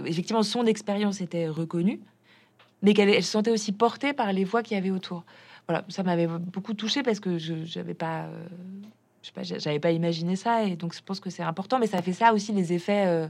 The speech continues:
je pense que c'est, c'est ce qu'on vit en ce moment, quoi, sur les prises de parole collectives, et on le voit à chaque fois qu'il y a des dénonciations, euh, euh, de violence, enfin, tout, toute la, la, tout ce qui se passe avec Me Too, c'est ça, c'est justement pouvoir agréger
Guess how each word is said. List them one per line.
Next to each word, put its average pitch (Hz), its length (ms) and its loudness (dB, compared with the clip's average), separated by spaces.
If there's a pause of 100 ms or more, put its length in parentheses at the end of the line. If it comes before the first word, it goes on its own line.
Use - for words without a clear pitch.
(580)
je - 60 -20
pense 202 120 2
que 202 120 -2
c'est, - 40 -2
c'est 170 120 -2
ce 160 80 -4
qu'on 170 160 0
vit 180 140 4
en 190 80 4
ce 190 100 -6
moment, 269 240 0
quoi, 202 160 0
sur 190 120 -4
les 170 120 2
prises 190 200 -2
de 165 120 -2
parole 175 320 0
collectives, 180 460 0
et 202 40 8
on 175 80 4
le 175 120 4
voit 190 200 6
à 190 80 6
chaque 180 220 0
fois 233 180 4
qu'il 214 100 -4
y 208 40 0
a 190 40 0
des 170 120 -2
dénonciations, 175 800 -2
euh, 165 240 -2 (800)
euh, 175 160 0
de 165 140 2
violence, 214 500 4
enfin, 196 120 0
tout, - 240 -8
toute 233 200 -4
la, 165 580 6
la, - 460 -2
tout - 80 -10
ce - 80 -6
qui 208 100 -4
se 196 100 -2
passe 247 220 4
avec 175 260 0
Me 185 120 4
Too, 277 160 -4
c'est 202 160 -2
ça, 262 260 4
c'est 202 240 -4 (600)
justement 240 340 0
pouvoir 208 360 4
agréger 214 720 6